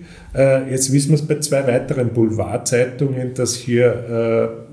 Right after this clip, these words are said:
ganz massive Vorwürfe von Seiten der Wir-, Wirtschafts- und Korruptionsstaatsanwaltschaft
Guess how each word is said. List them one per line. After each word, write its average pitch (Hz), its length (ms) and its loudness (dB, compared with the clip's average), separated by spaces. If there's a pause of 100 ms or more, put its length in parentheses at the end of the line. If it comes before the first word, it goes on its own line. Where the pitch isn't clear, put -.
(120)
ganz - 360 0
massive 127 480 0
Vorwürfe 113 960 0
von 127 180 -4
Seiten 113 360 -2
der 107 180 -2
Wir-, - 240 -2
Wirtschafts- - 400 -8
und 110 120 -6
Korruptionsstaatsanwaltschaft 120 1600 -4